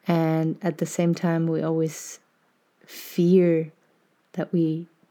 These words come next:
don't belong, so we will naturally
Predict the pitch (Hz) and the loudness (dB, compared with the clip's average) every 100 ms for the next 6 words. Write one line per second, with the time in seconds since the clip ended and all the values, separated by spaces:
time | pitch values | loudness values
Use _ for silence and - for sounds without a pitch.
0 | - 175 180 170 - 165 175 196 175 156 | -2 0 2 0 -2 0 2 4 2 0
1 | - 165 170 180 180 170 185 214 - - | -4 0 2 2 2 2 2 0 -2 -4
2 | 170 160 156 | -2 -2 -4